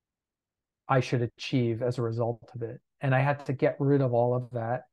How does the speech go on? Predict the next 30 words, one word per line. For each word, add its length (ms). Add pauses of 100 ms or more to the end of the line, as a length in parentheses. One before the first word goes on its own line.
(640)
And 260
I 120
ultimately 680
was 180
like, 200 (380)
"This 180
is 200
an 100
experiment, 600 (520)
and 180
I'm, 220 (140)
and 300
I 100
am 200
willing," 580 (1160)
I 40
said 180
this 140
every 180
day, 280 (200)
"I 80
am 140
willing 320
to 100 (100)
throw 340
it 120
away 280
and 120 (500)
press 180
delete 340